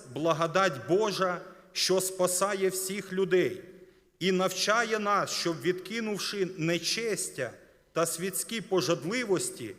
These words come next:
доброчесно, праведно і побожно жили в теперішнім світі і очікували блаженної надії та явлення слави великого Бога і Спасителя нашого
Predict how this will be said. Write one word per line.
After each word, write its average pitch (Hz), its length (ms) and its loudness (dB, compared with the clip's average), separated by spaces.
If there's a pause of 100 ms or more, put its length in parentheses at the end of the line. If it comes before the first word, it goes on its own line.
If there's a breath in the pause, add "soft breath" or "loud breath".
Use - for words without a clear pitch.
(320 loud breath)
доброчесно, 185 1040 0
праведно 190 800 0 (340 loud breath)
і 185 100 0
побожно 180 760 2
жили 226 400 -4
в - 80 -10
теперішнім 190 840 -2
світі 180 640 -6 (540 soft breath)
і 165 80 2
очікували 214 960 4 (340 loud breath)
блаженної 226 760 2
надії 196 840 -2 (1400)
та 151 100 4
явлення 196 840 2 (340)
слави 180 580 2
великого 185 680 2
Бога 185 360 2
і 180 120 4
Спасителя 208 800 0
нашого 185 680 2